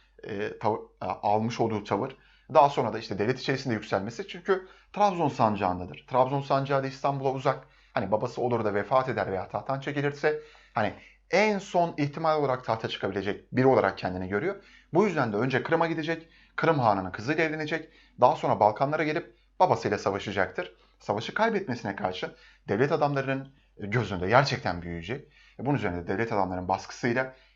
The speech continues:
ikinci Bayezid tahttan indirilip Selim tahta çıkacaktır. Yavuz Sultan Selim. Bu bakımdan da önemli bir isyan hareketi.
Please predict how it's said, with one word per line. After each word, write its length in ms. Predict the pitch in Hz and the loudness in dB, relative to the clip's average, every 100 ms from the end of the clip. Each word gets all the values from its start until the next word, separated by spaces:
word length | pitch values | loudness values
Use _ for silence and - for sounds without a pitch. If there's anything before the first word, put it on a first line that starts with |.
| _ | _
ikinci 640 | 120 - 107 104 113 87 101 | -14 -6 -4 0 0 0 0
Bayezid 300 | 101 85 - | -2 -2 -2
tahttan 280 | 98 139 127 | 0 0 -2
indirilip 460 | 127 127 143 - _ _ _ _ _ | -2 -4 -4 -8 _ _ _ _ _
Selim 440 | - 123 98 98 - _ - | -4 0 0 -2 -8 _ -14
tahta 260 | 131 - 104 | -10 -8 -6
çıkacaktır. 460 | 95 92 90 - | -6 -8 -10 -8
Yavuz 240 | 98 95 - | -4 -2 -4
Sultan 320 | 113 143 147 | -8 -6 -8
Selim. 400 | - - 101 - _ - - - - - | -6 -2 -2 -4 _ -20 -20 -20 -18 0
Bu 100 | - | 2
bakımdan 300 | - 98 110 | 4 2 -2
da 40 | 175 | 0
önemli 280 | 151 143 | 2 4
bir 40 | 135 | 4
isyan 240 | 123 104 | 4 2
hareketi. 360 | 90 - - | 0 -4 -12